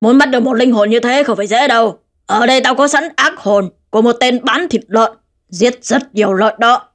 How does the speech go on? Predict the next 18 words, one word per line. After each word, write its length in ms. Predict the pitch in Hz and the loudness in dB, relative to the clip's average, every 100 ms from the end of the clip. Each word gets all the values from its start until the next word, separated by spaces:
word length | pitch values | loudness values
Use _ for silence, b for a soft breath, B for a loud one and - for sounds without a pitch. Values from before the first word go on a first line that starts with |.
| _ _ _ _ _ | _ _ _ _ _
Hắn 440 | 208 262 277 269 | 0 2 4 2
có 100 | 269 | 0
con 220 | 247 233 214 | 0 0 2
vợ 220 | 226 - | 0 -2
phản 300 | - 202 196 | -8 -8 -4
bội, 220 | 196 240 208 _ _ _ - | -2 0 -2 _ _ _ -2
nên 160 | 262 | 2
đã 80 | 294 311 | 2 2
cầm 160 | 240 | -2
dao 160 | 240 262 | 0 0
chọc 280 | 247 226 - | -2 -4 -2
tiết 80 | |
lợn, 300 | 285 233 220 - _ _ _ | -2 0 -2 -4 _ _ _
chọc 160 | 240 233 | -4 -2
tiết 240 | - 330 - | -4 -4 -4
cả 120 | 233 | -6
nhà 300 | 185 220 226 | -2 0 0
vợ, 280 | 214 240 | 2 0